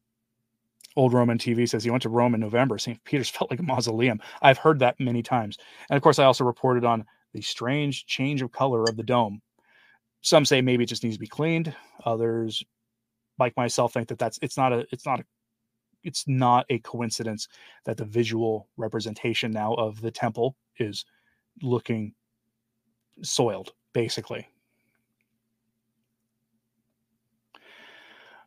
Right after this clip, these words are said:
All right. The S S P, Lynn, please, st-, er, er, Errol N A, please stop, uh, please stop spreading misinformation in my chat.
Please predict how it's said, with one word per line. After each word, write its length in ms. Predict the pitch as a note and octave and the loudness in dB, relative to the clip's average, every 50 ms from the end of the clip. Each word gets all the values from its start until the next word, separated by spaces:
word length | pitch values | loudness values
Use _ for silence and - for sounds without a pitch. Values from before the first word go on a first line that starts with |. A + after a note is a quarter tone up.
| _ - | _ -4
All 320 | C4+ F3 C#3 C3+ C3 B2+ A#2+ | 4 6 8 10 10 10 10
right. 200 | A2 G#2 - - - - - - - _ _ _ _ _ _ _ _ _ _ _ _ _ _ _ _ _ _ _ _ _ - - - - | 8 4 0 -4 -10 -18 -20 -20 -20 _ _ _ _ _ _ _ _ _ _ _ _ _ _ _ _ _ _ _ _ _ -20 -20 -6 0
The 140 | D#3 D#3 G3 | 4 4 6
S 160 | G#3 - G#3+ | 6 6 6
S 100 | F3+ - | 4 4
P, 200 | - F#3+ F3+ F3 - - - - - - _ | 4 4 4 4 4 -2 -10 -20 -20 -18 _
Lynn, 400 | - F#3+ E3+ F3 F3 F#3+ G3 F#3 | -6 -2 2 4 6 6 6 6
please, 220 | F3+ - G#3 F#3+ - | 6 4 4 4 4
st-, 160 | - E3+ - | 0 0 2
er, 100 | E3+ F#3 - | 0 2 4
er, 380 | F3+ F3 F3 E3 D#3 D#3 C#3+ - - - - - _ _ | 4 4 6 6 6 4 4 0 -6 -20 -20 -20 _ _
Errol 300 | E3 F3 F#3 F#3 F#3 F3+ | 6 6 8 8 6 4
N 100 | F3 F3 | 2 0
A, 160 | F3 E3+ E3+ | 0 0 0
please 240 | - - - G#3 F#3+ | 0 -2 -2 -2 -2
stop, 320 | - - E3 C#3+ C3+ - - _ - D#3+ C#3 C#3 - | 2 4 6 6 6 4 -2 _ -14 -10 -8 -2 0
uh, 280 | C#3 B2+ B2 A#2+ A#2 A2 - _ _ _ _ _ _ | 2 2 2 2 0 -2 -6 _ _ _ _ _ _
please 280 | - - G#3+ A3+ G#3+ - | -6 -4 -2 -2 -2 -2
stop 440 | - - - E3+ D3+ C#3 - _ - | -4 2 6 6 6 6 6 _ -6
spreading 300 | - - D3+ C#3 C3+ B2+ | -4 -2 0 0 0 0
misinformation 600 | A#2+ - B2+ A#2 - A#2+ A2+ A2+ A2+ - A#2 A2+ | -2 -4 -6 -6 -6 -4 -4 -4 -6 -6 -6 -4
in 100 | A2 A2 | -4 -4
my 100 | G#2+ G#2+ | -6 -6
chat. 300 | - - A2 G2 G2+ | -8 -10 -10 -12 -12